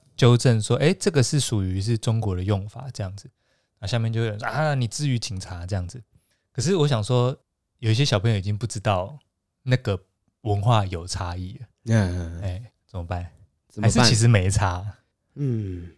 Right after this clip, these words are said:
Speaker 2: 你看我牛不牛？
Speaker 1: 你看我牛，对啊，我们有一个朋友，侄子是不是？
Speaker 2: 嗯，嗯。
Speaker 1: 说年纪小小的嘛。
Speaker 2: 哎。
Speaker 1: 对，手机看一看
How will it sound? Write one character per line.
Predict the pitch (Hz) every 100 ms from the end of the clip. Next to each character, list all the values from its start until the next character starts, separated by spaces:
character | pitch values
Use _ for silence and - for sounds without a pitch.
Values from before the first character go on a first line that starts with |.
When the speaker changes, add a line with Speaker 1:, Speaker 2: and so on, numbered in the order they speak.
| _ -
Speaker 2:
你 | 110
看 | - 139
我 | 123 107
牛 | 101 101
不 | 120 127
牛？ | 107 87 87 110
Speaker 1:
你 |
看 | 113
我 | 120
牛， | 107 104 131
对 | 123 110
啊， | 101 98
我 |
们 | 104 107
有 | 107
一 |
个 | 117
朋 | 123 113
友， | 113 107 101 - 110 -
侄 | - 117
子 | 127 113
是 | 107 113
不 | 104
是？ | 110 104 - -
Speaker 2:
嗯， | 104 110 107 101
嗯。 | 98 - _ _ _ _ _
Speaker 1:
说 | - 131 135
年 | 120 117
纪 | 131
小 | 120 107
小 | 107 101
的 | 104
嘛。 | 120 107 _
Speaker 2:
哎。 | 104 92 82 _ _ -
Speaker 1:
对， | 110 101
手 | 107 101
机 | 113
看 | 117 127 104
一 |
看 | 98 110 92